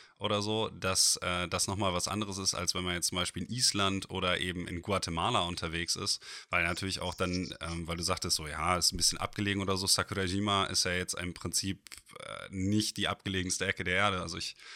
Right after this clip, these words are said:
hab das zumindest nicht so in Erinnerung, ich war ja auch schon mal da, ähm, oder, oder in Island oder so. Ähm, ist das bei dir so, dass du das bevorzugst, wenn du dann eben, ähm, zum Beispiel in Kamtschatka oder so dann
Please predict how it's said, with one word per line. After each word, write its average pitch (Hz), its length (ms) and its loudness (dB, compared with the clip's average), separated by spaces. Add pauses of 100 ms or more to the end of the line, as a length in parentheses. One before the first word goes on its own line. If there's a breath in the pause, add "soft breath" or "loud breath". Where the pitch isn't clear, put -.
(300 loud breath)
hab - 140 -2
das 98 200 4
zumindest 98 320 4
nicht 107 160 2
so 104 100 2
in 98 100 2
Erinnerung, 98 320 2
ich 85 120 -2
war 95 100 4
ja 92 80 4
auch 101 120 0
schon 92 140 -2
mal 85 140 2
da, 87 200 -4 (460 loud breath)
ähm, 92 340 6
oder, 92 260 2
oder 92 140 4
in 90 60 0
Island 104 380 2
oder 92 160 2
so. 98 280 0
Ähm, 90 340 0
ist - 160 4
das 110 140 4
bei 98 120 2
dir 107 200 0
so, 104 180 2
dass 98 180 4
du - 80 -4
das 95 160 0
bevorzugst, - 720 0
wenn 113 140 0
du 113 60 -4
dann 110 180 2
eben, 110 500 0
ähm, 95 360 0
zum 101 140 0
Beispiel 98 260 -2
in 95 60 -4
Kamtschatka 101 520 0
oder 98 160 2
so 101 240 -2
dann 92 260 -2